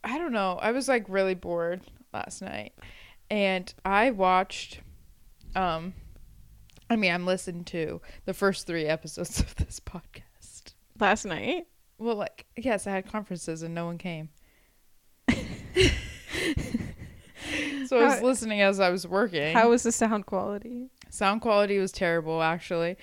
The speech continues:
Speaker 2: <laughs>
Speaker 1: For, like, the second episode, no, I think it was the third episode. I actually am on episode four. Sorry. Um,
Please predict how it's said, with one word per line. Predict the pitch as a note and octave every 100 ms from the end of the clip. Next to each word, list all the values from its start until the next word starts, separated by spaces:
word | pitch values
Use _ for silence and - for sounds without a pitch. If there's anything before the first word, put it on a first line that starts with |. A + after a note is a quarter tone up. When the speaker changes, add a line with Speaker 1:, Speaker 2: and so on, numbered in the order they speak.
| A3
Speaker 2:
<laughs> | C#4+ B3+
Speaker 1:
For, | - B3
like, | A#3+ A#3+
the | A#3+
second | A#3+ G#3+ C#4 A3+
episode, | G3+ G#3+ G#3+ G3+ G3 F#3+ - -
no, | - A3+
I | G#3
think | A#3 A#3
it |
was | G#3+
the | G3
third | - F3+
episode. | E3 D#3 - G2 -
I | -
actually | G3 F#3 A3
am | F3+ F3
on | D3
episode | - D#3+ D#3+ D3+
four. | - - -
Sorry. | - - - - - - - _ _ _ _ -
Um, | G3 F3+ F3